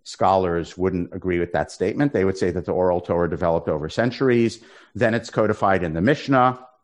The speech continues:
two hundred. So the people who, the authorities of the Mishnah, they're called the Tanaim. They lived around the year zero to two hundred, roughly speaking. Let's say from the time of Hillel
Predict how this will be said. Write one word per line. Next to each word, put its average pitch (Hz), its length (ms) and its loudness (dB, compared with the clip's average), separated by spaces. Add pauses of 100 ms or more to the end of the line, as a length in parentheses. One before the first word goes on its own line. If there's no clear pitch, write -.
(140)
two 92 200 -4
hundred. 98 420 0 (560)
So 95 300 0
the 95 100 -4
people 117 640 0
who, 110 220 0
the 107 100 -2
authorities 107 480 0
of 95 60 -4
the 92 40 0
Mishnah, 98 360 0
they're 95 80 0
called 95 260 0
the 92 80 -6
Tanaim. 101 800 -2 (880)
They 95 160 2
lived 92 260 0
around 85 380 0
the 87 80 -6
year 82 240 0
zero 82 420 -2
to 78 80 -6
two 78 220 -8
hundred, 85 420 -4
roughly 80 340 -6
speaking. 92 600 -6 (180)
Let's 90 160 -6
say 82 140 -2
from 85 180 -4
the 82 80 -4
time 87 240 -2
of 80 140 -6
Hillel 78 500 0